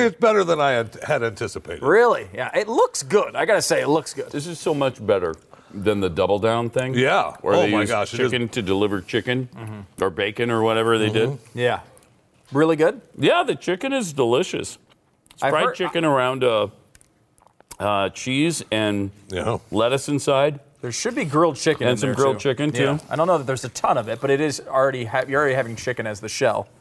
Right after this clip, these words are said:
Speaker 3: It's good. It's really good. I give it a fifteen, I think.
Speaker 1: Wow,
Speaker 3: Yeah.
Speaker 1: fifteen out of eighteen.
Speaker 3: Mm-hmm.
Speaker 2: Ooh.
Speaker 1: Hmm.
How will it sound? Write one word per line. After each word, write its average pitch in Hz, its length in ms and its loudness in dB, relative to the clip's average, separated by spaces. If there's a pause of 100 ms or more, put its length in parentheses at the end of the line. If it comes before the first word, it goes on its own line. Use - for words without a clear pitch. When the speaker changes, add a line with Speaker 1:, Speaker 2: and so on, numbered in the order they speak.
Speaker 3:
It's - 120 -12
good. 196 320 4 (1000)
It's 120 160 -6
really 185 280 2
good. 90 240 2 (680)
I 190 80 -2
give 330 180 -4
it 240 80 2
a 120 180 2 (120)
fifteen, 147 560 0
I 87 140 -10
think. 82 180 -4
Speaker 1:
Wow, 190 760 4
Speaker 3:
Yeah. 143 200 2
Speaker 1:
fifteen 226 460 -2
out 180 100 4
of 156 100 4
eighteen. 165 720 0
Speaker 3:
Mm-hmm. 139 360 0
Speaker 2:
Ooh. 107 200 -2 (1120)
Speaker 1:
Hmm. 107 120 -14